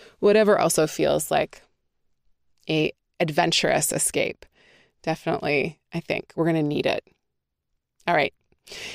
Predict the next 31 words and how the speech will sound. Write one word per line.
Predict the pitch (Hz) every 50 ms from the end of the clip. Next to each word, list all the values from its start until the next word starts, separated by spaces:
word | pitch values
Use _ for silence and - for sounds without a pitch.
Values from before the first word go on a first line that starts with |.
| - -
Sending | - - 208 202 202 202
you | 196 196
so | - - - - 240 226 233
much | 247 233 -
love, | 254 240 220 226 226 226 226 214 -
many | - 202 208 214 226 233
<laughs> |
blessings. | 202 214 254 247 226 - - 220 240 240 233 214 214 226 226 - -
I | - 196 190
hope | 208 208 240 220 220 - -
this | 240 226 - - 202
Mercury | 214 208 208 - - 226 208 202 202 196 - -
retrograde | 175 185 180 - - 190 170 180 180 175 175 175 175 165 - _ - - _ _ _ _ _ _ _ _ _ _ _ _ _ _ _ _
is | - 202 208 214 220 220 214 214 226 - - - - _ _ _ _ _ _ _ _ _ _ _ _ _ _ _ _ _ _ _ _ _ _ _ _ _ _ _ _ _ _ _
what | - 185 180 196 190
it | 196 196 -
looks | 196 202 196 - - -
like. | 214 196 202 208 202 - -
I | 196 208
hope | 208 196 220 190 185 - -
that | 202 185
my | - 185 175 175
read | 175 170 180 180 185 185 175
on | - 170 165 170 170
it | 165 165 175 170 - _ _ _ -
is | - 180 185 185 185 175 -
as | - 170 175 175 165 -
fortuitous | - 185 175 - - 175 180 170 175 175 196 - -
as | - 175 175 170 160
it | 180 180 - -
seems. | - - 175 170 165 170 180 208 254 - - - -